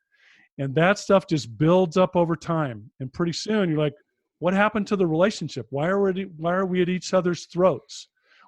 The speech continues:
Why do we not talk? Why are things so toxic?" Because you've been avoiding the opportunities to express and understand. You run from them. You go silent.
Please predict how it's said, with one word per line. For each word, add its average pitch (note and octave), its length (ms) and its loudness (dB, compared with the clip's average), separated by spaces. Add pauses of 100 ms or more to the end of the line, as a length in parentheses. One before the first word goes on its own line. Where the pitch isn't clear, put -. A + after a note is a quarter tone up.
Why D3 200 0
do F3+ 120 2
we F#3 120 -2
not F3+ 260 -2
talk? E3+ 340 0
Why C#3+ 180 -2
are F#3 120 0
things F3+ 260 -4
so F3 160 -2
toxic?" E3+ 540 -6 (720)
Because G3 640 -4
you've D3+ 180 -4
been D#3 160 0
avoiding D3+ 760 0 (460)
the D3+ 100 2
opportunities E3 800 -4
to D3+ 120 -10
express F3 600 -6
and D#3+ 100 -6
understand. D3+ 720 -8
You C#3 100 -4
run F#3+ 360 -4
from C3 300 -8
them. G2+ 220 -16 (360)
You D3+ 100 -4
go D#3 160 -2
silent. E3+ 720 -6